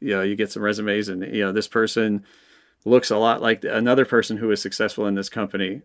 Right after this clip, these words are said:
So you, you immediately have this bias toward, "Oh yeah, that person was successful. Let's get more of them." And you start perpetuating a certain kind of bias and profile in your company. And I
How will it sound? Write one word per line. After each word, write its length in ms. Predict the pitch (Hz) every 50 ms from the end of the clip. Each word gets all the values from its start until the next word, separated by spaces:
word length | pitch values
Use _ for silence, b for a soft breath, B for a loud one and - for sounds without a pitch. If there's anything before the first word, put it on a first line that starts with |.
| _ _ -
So 180 | - - 123 120
you, 280 | 117 117 127 120 120
you 360 | 120 127 120 127 123 - 127
immediately 460 | 131 127 117 127 127 127 123 117 113 107
have 160 | 113 117 107
this 160 | 110 104 98
bias 480 | 104 110 110 110 113 120 117 110 104 -
toward, 480 | - - 117 110 104 101 98 95 - - -
"Oh 160 | 131 131 120
yeah, 300 | 117 123 120 104 95 98 - _ - - _ - -
that 220 | 104 120 139 147
person 240 | - 127 113 - 113
was 100 | 104 95
successful. 420 | 110 101 - 113 107 104 - 123
Let's 140 | 120 117 -
get 160 | - 147 -
more 220 | 131 123 127 120 113
of 40 | 104
them." 340 | 110 120 110 92 95 - - _ -
And 240 | - 113 107 104 104
you 80 | 104 107
start 300 | - - 117 110 104 -
perpetuating 800 | 104 101 - 117 110 - 110 110 104 104 101 101 98 98 98 - b b b b b b b -
a 80 | -
certain 480 | - - 117 110 107 110 104 101 98 98 b b b b b b b b b b b b b b b b b b _ _
kind 160 | - 135 110
of 60 | 107 101
bias 380 | 107 107 107 110 113 - -
and 80 | 107 98
profile 460 | - 104 101 107 - 101 98 101 101
in 60 | 101
your 120 | 98 101 101
company. 440 | - 113 104 98 - 98 104 101 104
And 100 | 101 101
I 240 | 107 104 107 104